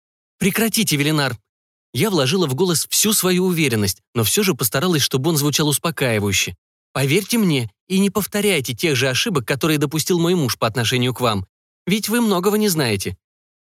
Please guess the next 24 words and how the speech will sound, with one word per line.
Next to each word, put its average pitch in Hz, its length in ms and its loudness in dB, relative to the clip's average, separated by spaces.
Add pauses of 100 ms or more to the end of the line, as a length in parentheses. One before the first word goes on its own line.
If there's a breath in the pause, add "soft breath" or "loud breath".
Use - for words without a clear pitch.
(280)
«И 90 120 -8
знать 127 520 0
не 117 100 -2
хочу», 101 460 -2 (280)
гневно 117 400 0
отрезал 123 360 0
Сирин. 101 440 -2 (360)
«Не 98 200 -4
думал, 123 340 0
что 117 220 0
вы 113 80 0
способны 110 420 0
его 110 180 0
простить. 104 480 -2 (300)
И 98 140 -2
настолько 117 480 0
себя 120 260 0
не 117 140 0
уважаете, 110 560 0
что 113 200 0
вновь 117 320 0
поверили 110 440 0
лживым 107 440 0
речам. 104 440 -2